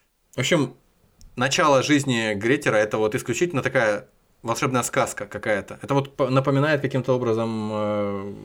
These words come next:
р-, разные сказки, и про Илью Муромца о чём-то, э, э, ну, просто в-, в-, э, что-то вроде того, э, вспоминается сразу, когда п-, про, про него, э, читаешь, допустим, просто Илья Муромец, э, тридцать лет и три года на печке пролежал,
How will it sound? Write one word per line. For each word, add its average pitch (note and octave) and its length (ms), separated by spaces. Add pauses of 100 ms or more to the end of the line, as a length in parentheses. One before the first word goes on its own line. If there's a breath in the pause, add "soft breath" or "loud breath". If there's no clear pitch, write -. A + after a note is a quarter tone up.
(400)
р-, B2 300
разные A#2+ 360
сказки, G2+ 320
и A#2 80
про B2+ 200
Илью A#2+ 160
Муромца D3 420
о A#2+ 40
чём-то, G#2+ 1080
э, C3 60
э, A#2+ 40
ну, C#3 140
просто C3 280
в-, A#2 80
в-, A#2 460
э, A#2+ 380
что-то B2+ 240
вроде A2 200
того, A#2 320 (320 loud breath)
э, G2+ 280
вспоминается A2+ 540
сразу, G#2+ 220
когда G#2 300
п-, A2 220
про, A#2 220
про A#2+ 180
него, A#2+ 380
э, G#2 480
читаешь, G2+ 420
допустим, G2+ 320
просто G#2+ 260
Илья A2+ 160
Муромец, A#2 480
э, G#2 720
тридцать G#2+ 240
лет A2 140
и A2 40
три G#2+ 140
года D3 220
на G#2 100
печке - 300
пролежал, F#2+ 480